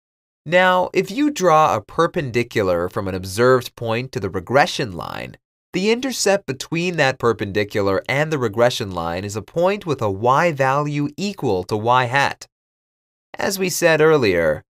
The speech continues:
given an x, y hat is the value predicted by the regression line.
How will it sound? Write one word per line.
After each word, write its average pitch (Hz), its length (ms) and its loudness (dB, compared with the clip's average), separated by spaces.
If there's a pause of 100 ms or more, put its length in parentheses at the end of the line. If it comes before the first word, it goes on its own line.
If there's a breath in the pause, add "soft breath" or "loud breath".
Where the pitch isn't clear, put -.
(180)
given 202 260 2
an 135 180 -2
x, - 520 -2 (160)
y 147 300 4
hat 127 420 0
is - 140 -12
the 104 120 0
value 135 560 2
predicted 98 580 -4
by 92 160 -4
the 90 120 -6
regression 98 560 -2
line. 62 380 -8